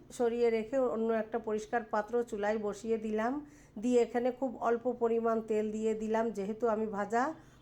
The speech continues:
মাছের তেলটা এখানে ব্যবহার করব। এখানে আমি দুটো পেঁয়াজ কুচি দিয়ে দিলাম। দিয়ে একটু নরম হয়ে আসলে চারটা ফালি করা কাঁচা ঝাল দিয়ে দিলাম। কাঁচা ঝাল দিয়ে এখানে আমি পেঁয়াজ বাটা আর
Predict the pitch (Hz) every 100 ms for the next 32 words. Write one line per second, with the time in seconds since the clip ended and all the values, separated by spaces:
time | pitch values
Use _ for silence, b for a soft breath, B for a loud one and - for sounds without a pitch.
0 | - 226 220 269 240 226 220 226 220 233
1 | 214 208 196 208 233 226 214 208 220 285
2 | 311 B B - 247 262 269 240 233 226
3 | 220 240 233 226 214 208 214 208 220 202
4 | 214 208 214 226 254 220 226 226 226 226
5 | - 269 240 208 220 220 220 220 214 202
6 | 233 262 339 B B B B - 254 269
7 | 254 233 220 233 233 220 226 226 226 226
8 | 202 214 226 220 214 208 214 220 254 262
9 | 226 220 208 220 233 196 214 226 214 -
10 | 214 214 208 226 226 220 208 202 214 208
11 | 233 294 - B B B -